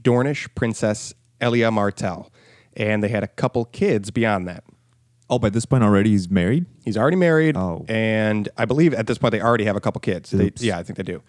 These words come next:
Speaker 2: Yeah.
Speaker 1: Um, two, Lyanna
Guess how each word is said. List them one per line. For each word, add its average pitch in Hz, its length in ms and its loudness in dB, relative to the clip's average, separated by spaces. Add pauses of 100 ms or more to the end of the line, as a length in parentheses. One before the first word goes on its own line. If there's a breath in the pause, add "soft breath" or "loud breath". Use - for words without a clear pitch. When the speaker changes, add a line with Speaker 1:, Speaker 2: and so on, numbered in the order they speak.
Speaker 2:
Yeah. 90 240 -6 (240 loud breath)
Speaker 1:
Um, 117 500 2 (580)
two, 123 400 4
Lyanna 127 720 2